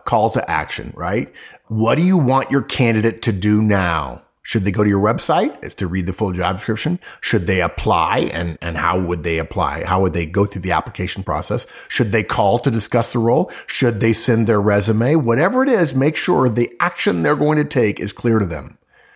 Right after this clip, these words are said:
Now look, obviously, in a lot of cases, this is gonna be dictated by your company's recruitment process. Great, good. Just make sure it's clear what step you want them to take. If you do have the chance to decide for yourself,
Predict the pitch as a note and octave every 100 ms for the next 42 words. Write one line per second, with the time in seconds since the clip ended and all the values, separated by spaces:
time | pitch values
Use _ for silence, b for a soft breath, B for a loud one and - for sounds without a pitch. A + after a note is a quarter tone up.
0 | b _ B3 G#3 - - - _ _ _
1 | _ D3+ D3 A#2 G#2 F#2 E2 - A2+ G#2
2 | G#2 A2+ C#3 C#3 B2+ - G2+ F#2+ E2+ D#2
3 | B B A2+ G#2+ A2+ B2+ G#2+ G2+ G2 G2
4 | G#2 F#2+ F2 F2 F2+ G#2 - A2+ F2+ F2+
5 | E2+ A#2+ - D#2+ - B1+ - - - -
6 | _ _ _ F#4 A4 - - _ G3+ C#4
7 | - D3 D#3 D3+ E3 - F#3+ E3+ - E3+
8 | E3+ - - F3 E3+ F3+ F3+ F#3 E3+ D#3+
9 | - - - B B B B B B -
10 | - E3 C#3+ G#4 E4 - G2+ G2 F#2 E2+
11 | - F#2+ F2+ F#2 F2 - E2 - D2+ E2+
12 | -